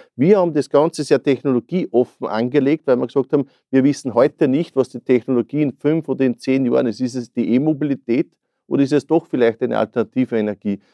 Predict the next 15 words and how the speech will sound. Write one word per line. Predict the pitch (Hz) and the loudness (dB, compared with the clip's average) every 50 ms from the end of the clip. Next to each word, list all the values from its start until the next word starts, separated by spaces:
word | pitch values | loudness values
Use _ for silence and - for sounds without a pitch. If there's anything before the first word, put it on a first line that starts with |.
| _ _ _ | _ _ _
Und | - 113 107 _ | -8 -8 -6 _
genau | - 123 117 120 123 | 0 2 4 4 2
deswegen | 123 - 123 139 139 - - 147 139 127 123 | 2 2 0 0 0 -2 -2 -2 -2 0 0
haben | 127 131 | 0 2
wir | 131 127 | 2 0
das | 127 127 123 120 | 0 0 -2 0
in | 127 117 - | -2 -4 -4
diesem | - 135 147 151 147 123 | -4 -4 -4 -2 -4 -4
Programm | 135 123 - - 117 120 131 127 | -4 -4 -2 0 0 0 0 0
auch | 120 - | -2 -2
sehr, | - - 123 120 120 | -2 -2 0 0 0
sehr | - - - - | 0 -2 -2 -2
offen | 131 - - _ - 123 | -2 -4 -4 _ -2 0
auch | 110 110 - _ | 0 0 -2 _
gehalten. | - 101 101 101 113 131 - _ - 185 185 | -12 -8 -4 -2 -2 -2 -4 _ -8 -8 -8